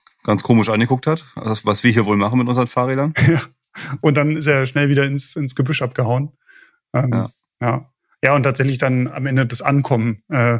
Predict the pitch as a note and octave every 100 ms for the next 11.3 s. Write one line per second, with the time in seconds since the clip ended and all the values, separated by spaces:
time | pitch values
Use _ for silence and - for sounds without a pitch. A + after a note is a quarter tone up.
0 | - C3 D3 C3 C#3 C3+ B2+ A2+ A#2 A#2+
1 | B2+ - - A#2 - B2+ B2+ B2+ - -
2 | B2+ B2+ B2+ B2+ C#3 B2+ B2+ C3 C3 B2
3 | C3 C3+ B2+ B2 B2+ B2+ _ - - -
4 | - - - _ _ A#2 C3 C3+ B2+ B2
5 | A#2+ B2 B2 B2+ A#2+ A#2+ - B2 B2 A#2+
6 | - B2+ A#2 A#2+ A#2+ - _ _ B2 B2
7 | A#2+ _ _ C#3+ C3 B2+ - _ _ _
8 | D3 E3 D#3 C#3 C#3 C#3+ C#3 C#3 C#3+ B2+
9 | - B2 C3 - _ _ - - _ _
10 | _ _ B2 B2 A#2+ - B2+ B2 B2 C3+
11 | C3+ B2+ -